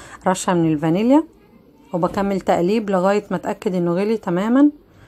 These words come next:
زي ما احنا شايفين كده الفقاعات خلاص ال-، الكريمة جاهزة معانا، بنرفعها من على النار وبنضيف لها بقى في المرحلة دي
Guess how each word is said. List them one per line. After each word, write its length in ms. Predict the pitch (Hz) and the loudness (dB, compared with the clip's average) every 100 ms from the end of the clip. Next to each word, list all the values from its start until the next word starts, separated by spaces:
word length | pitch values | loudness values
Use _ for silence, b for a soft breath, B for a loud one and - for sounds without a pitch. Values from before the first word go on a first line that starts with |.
| b b | b b
زي 120 | 180 | -4
ما 60 | 175 | -4
احنا 180 | 180 185 | -4 -6
شايفين 380 | - 170 196 | -6 -6 -4
كده 200 | 185 202 | -4 -2
الفقاعات 580 | 202 - - 180 180 254 | -4 -4 -4 0 2 2
خلاص 340 | - 175 185 - | -2 -2 -2 -2
ال-، 400 | 175 165 160 160 - B B B B B - | -2 0 -2 -4 -8 B B B B B -6
الكريمة 580 | 175 160 - 180 185 180 | -4 -4 -2 0 0 0
جاهزة 340 | 180 180 175 | 0 0 0
معانا، 360 | 170 160 214 247 | -2 0 0 -2
بنرفعها 480 | 196 165 - 185 185 | -2 -4 -2 0 0
من 160 | 165 | 0
على 180 | 156 156 | 0 0
النار 320 | 156 185 254 | 0 2 2
وبنضيف 420 | 240 185 170 - | 0 0 -2 -2
لها 100 | 202 | -2
بقى 180 | 190 190 | -2 -2
في 80 | - | -4
المرحلة 480 | 180 165 - 190 190 | -2 -2 -4 -2 -2
دي 240 | 180 285 | 2 0